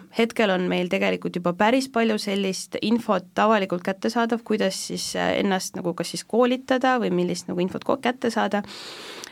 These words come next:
Ja tõesti, et, äh, majasisene selline info kogumine on alati väga tervitatav ja hästi sageli nagu ongi see, et see võib-olla see, et noh, info kogutakse kokku ja siis meie aitamegi, noh, nagu Veili rääkis, et aitame seda, seda sorteerida, et va-, täiesti vastavalt vajadusele meil on, äh,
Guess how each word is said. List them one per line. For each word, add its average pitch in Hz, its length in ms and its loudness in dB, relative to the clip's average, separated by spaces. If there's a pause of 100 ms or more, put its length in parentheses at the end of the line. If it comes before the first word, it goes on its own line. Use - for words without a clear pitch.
Ja 208 300 6
tõesti, 302 460 2
et, - 260 -4
äh, 196 260 4
majasisene 240 800 4
selline 190 460 0
info 247 280 2
kogumine 226 480 4
on 180 80 2
alati 226 340 0
väga 190 420 2
tervitatav 180 640 2
ja 190 160 2
hästi 247 260 -4
sageli 247 400 0
nagu 185 160 -2
ongi 226 220 0
see, 196 160 -4
et 175 100 -4
see 185 160 -6
võib-olla 190 320 -2
see, 190 240 -4
et 196 80 -4 (200)
noh, 220 100 -2 (200)
info 277 260 4
kogutakse 208 480 -2
kokku 233 400 2 (440)
ja 214 100 2
siis 233 280 -6
meie 240 240 2
aitamegi, 185 720 2
noh, 185 140 -2
nagu 190 200 -2
Veili 190 200 2
rääkis, 202 300 0
et - 80 -4
aitame 185 360 0
seda, 170 480 0
seda 175 240 -2
sorteerida, 175 640 -2
et 175 120 -6
va-, 185 80 -2
täiesti 208 320 -2
vastavalt 185 400 -4
vajadusele 226 520 0
meil 185 160 0
on, 185 280 0
äh, 185 200 0